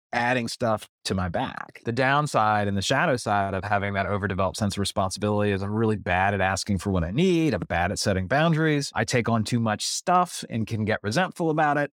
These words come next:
And maybe the worst thing is I'm gonna grind myself into dust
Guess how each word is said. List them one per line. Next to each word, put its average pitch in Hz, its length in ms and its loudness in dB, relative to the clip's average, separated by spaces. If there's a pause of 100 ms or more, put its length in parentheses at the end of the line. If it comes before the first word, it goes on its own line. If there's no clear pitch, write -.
(120)
And 123 180 2
maybe 131 180 4
the 120 80 2
worst 131 320 0
thing 107 200 -2
is 104 280 -2
I'm 107 260 -6
gonna 113 200 0
grind 107 320 0
myself 101 400 -2
into 90 180 -2
dust - 640 -4